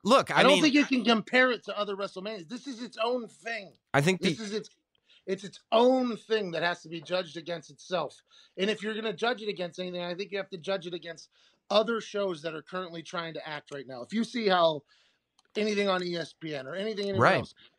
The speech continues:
Speaker 2: everybody is doing this. Everybody's FaceTiming, Skyping. It looks like an internet. Everything looks like an internet show now.
Speaker 1: Yeah, I mean, it's crazy that they're, I mean, they've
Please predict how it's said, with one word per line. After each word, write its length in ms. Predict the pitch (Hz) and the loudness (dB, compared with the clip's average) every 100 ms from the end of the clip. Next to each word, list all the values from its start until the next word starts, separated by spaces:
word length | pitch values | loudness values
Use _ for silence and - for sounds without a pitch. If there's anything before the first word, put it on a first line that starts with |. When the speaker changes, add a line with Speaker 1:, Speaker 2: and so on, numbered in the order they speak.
| _ - | _ 0
Speaker 2:
everybody 580 | 202 220 190 180 165 | 2 0 -2 -2 -4
is 220 | 151 139 _ | -8 -14 _
doing 320 | 139 190 190 185 | 0 2 4 2
this. 340 | 190 185 - - | 0 -2 -12 -10
Everybody's 320 | 175 180 147 | -6 -6 -8
FaceTiming, 680 | - 214 196 - 208 196 175 | -4 -4 -4 -6 -4 -4 -8
Skyping. 540 | - 208 202 202 190 | -6 -2 -2 -4 -6
It 120 | 185 | -4
looks 180 | 202 - | -6 -4
like 140 | 202 165 | -6 -6
an 100 | 156 | -8
internet. 440 | 202 220 214 190 - _ _ - | -4 -2 0 -2 -4 _ _ -2
Everything 360 | 208 254 247 226 | -2 0 -2 -4
looks 180 | 214 202 | -4 -4
like 120 | 175 | -4
an 120 | 170 | -4
internet 320 | 170 156 143 | -4 -6 -10
show 240 | - 131 110 | -10 -12 -12
now. 220 | 101 82 _ | -14 -16 _
Speaker 1:
Yeah, 160 | 175 175 | 6 8
I 60 | |
mean, 120 | 165 | 6
it's 200 | 165 156 | 4 0
crazy 720 | - - 190 190 165 156 139 120 | -2 2 4 4 4 2 2 -2
that 260 | 127 135 120 78 | 2 2 2 0
they're, 200 | 123 147 | 2 6
I 80 | 156 | 6
mean, 120 | 151 | 6
they've 180 | 151 135 | 4 2